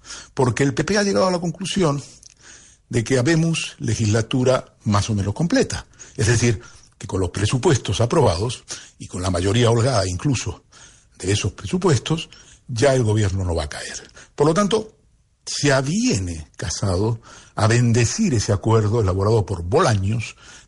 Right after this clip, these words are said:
su número dos, García Egea,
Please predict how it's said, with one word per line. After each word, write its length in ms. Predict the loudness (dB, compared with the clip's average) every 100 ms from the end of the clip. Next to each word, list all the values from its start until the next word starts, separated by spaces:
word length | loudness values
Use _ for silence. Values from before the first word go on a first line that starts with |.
| _ _
su 240 | -18 -12 0
número 300 | 2 4 4
dos, 420 | 4 2 -4 -12 _ _ _ _
García 360 | -16 -8 -4 -2
Egea, 400 | 0 0 0 -4